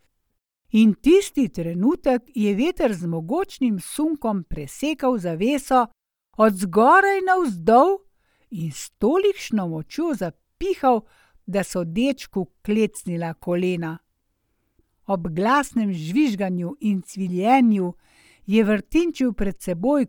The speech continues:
kup snega in ledenih kristalčkov. To je bil severozahodnik.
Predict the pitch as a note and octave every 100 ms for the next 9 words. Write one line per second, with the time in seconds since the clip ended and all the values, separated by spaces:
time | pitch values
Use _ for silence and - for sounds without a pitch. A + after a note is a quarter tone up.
0 | _ - E4 - - E3 D3+ D3+ G#3+ B3+
1 | - _ _ _ _ G#3 F#3 E3 D#3 F3
2 | G#3 G3 - - F#3+ E3 - F3 D3+ -
3 | - - A3+ _ _ _ _ _ _ _
4 | _ _ - F#3 G3 A#3+ C#4+ A#3+ E3+ D3+
5 | G#3 A#3 G#3 - - F#3 G#3 A3+ A3 F3+
6 | F#3+ - G3+ F#3 E3+ D#3+ -